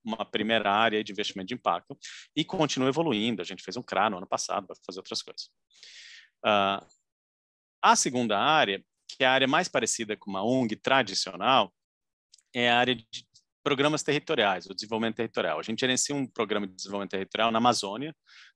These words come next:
no Médio Juruá, que é literalmente, se você pegar o mapa da Amazônia, né, fizer assim com, com o dedo e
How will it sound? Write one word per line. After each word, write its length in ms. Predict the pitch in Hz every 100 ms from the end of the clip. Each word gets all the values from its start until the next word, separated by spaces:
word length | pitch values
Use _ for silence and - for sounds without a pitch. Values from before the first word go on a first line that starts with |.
| -
no 100 | 113
Médio 400 | 110 113 104 101
Juruá, 480 | - 101 92 107 139 _ - - _ _ _
que 100 | -
é 20 |
literalmente, 380 | 104 120 127 110
se 80 | -
você 100 | 104
pegar 340 | - 104 110
o 40 | 98
mapa 280 | 104 117 104
da 80 | 104
Amazônia, 560 | 104 95 104 117 98
né, 200 | 104 117 - 107 _ _ - -
fizer 280 | 120 113 131
assim 300 | 117 - 120
com, 280 | 120 113 110
com 140 | 123
o 40 | 117
dedo 220 | 123
e 60 | 113